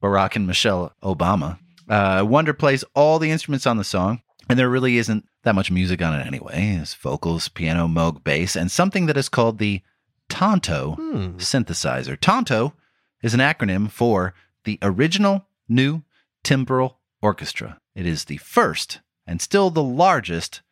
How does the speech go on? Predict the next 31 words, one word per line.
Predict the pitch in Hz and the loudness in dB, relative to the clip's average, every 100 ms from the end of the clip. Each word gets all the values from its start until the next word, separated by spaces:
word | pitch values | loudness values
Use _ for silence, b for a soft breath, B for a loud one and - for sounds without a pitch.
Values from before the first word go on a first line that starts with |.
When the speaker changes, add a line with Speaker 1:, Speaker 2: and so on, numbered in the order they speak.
| _ - | _ -2
Speaker 1:
multi-timbral | 143 151 147 139 - 127 104 90 - | 0 2 0 0 0 2 2 0 0
polyphonic | - 147 127 - 107 92 - | 0 0 -2 -2 -2 -2 -6
analog | 127 131 120 107 | -2 0 0 -2
synthesizer | - 107 92 92 87 85 - | -4 -6 -4 -2 0 0 0
in | 135 | 2
the | 139 | 2
world, | 98 73 76 - B B - | 0 -2 -6 -10 B B -2
designed | 113 131 131 113 | 2 2 2 0
and | 110 107 | -4 -4
constructed | 110 - 87 - 82 | -6 -2 -2 -2 -4
over | 80 | -4
several | - 131 110 | -2 0 0
years | 76 76 | -2 -4
by | - 78 | -4 -4
Malcolm | 85 101 104 101 90 b b b _ | 0 0 0 -2 -2 b b b _
Cecil. | - 160 139 87 73 _ - | -2 0 0 0 -4 _ -6
Uh, | 92 87 | 0 2
Malcolm | 101 101 95 | 2 2 -2
Cecil | - 104 104 98 | -2 0 0 0
was | 87 | 0
one | 98 98 | 0 0
of | |
the | 87 | 0
fin-, | 135 139 123 - | 0 2 -2 0
founding | 156 160 147 | 0 2 2
members | 139 135 120 | 2 2 -2
of | 113 | -2
the | 113 | -4
experimental | 101 - 139 127 117 101 | -4 -2 0 0 2 2
music | 117 123 98 | 2 2 0
group | 107 107 | -2 -2